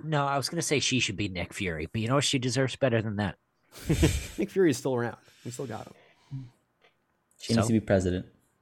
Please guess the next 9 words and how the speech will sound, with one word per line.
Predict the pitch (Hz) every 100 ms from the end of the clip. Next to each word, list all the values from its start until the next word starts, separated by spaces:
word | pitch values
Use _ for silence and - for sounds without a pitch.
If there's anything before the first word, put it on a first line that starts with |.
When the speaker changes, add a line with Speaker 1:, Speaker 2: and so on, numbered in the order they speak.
| _ _ _ _ _ _ _ _ _ _ - -
Speaker 1:
No, | 147 143
she | 143 143
Speaker 2:
Um, |
Speaker 1:
deserves | 131 127 - 175
Speaker 2:
maybe | 240
Speaker 1:
better | 123 120
than | 110
Speaker 2:
Vice. | 87
Speaker 1:
that. | - _ _ _ _ _ _ _ _ _ - -